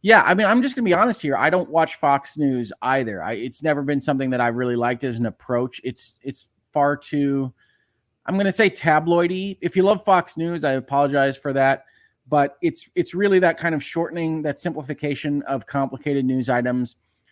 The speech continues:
trumpets, horns, graphics, and things that I think is kind of reductive to understanding what's actually happening in the world around us that I don't like. But I would, I would ascribe that same situation to things like M S N B C. So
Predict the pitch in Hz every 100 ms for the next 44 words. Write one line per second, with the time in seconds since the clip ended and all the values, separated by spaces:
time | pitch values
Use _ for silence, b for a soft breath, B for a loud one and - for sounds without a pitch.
0 | _ - 196 180 - 165 165 156 - 143
1 | 135 127 135 - 123 131 131 117 123 123
2 | 127 120 - - 127 120 113 104 113 -
3 | 123 110 - 117 113 - 127 117 - 120
4 | 120 117 117 117 117 113 110 - 110 107
5 | 101 117 107 110 107 110 110 104 107 -
6 | b b 139 - 156 160 143 143 131 113
7 | 95 _ - 143 190 214 - 175 190 170
8 | 196 175 156 160 - 151 151 139 135 135
9 | 127 - 123 120 117 117 110 113 107 113
10 | 104 98 101 95 - 85 82 - 87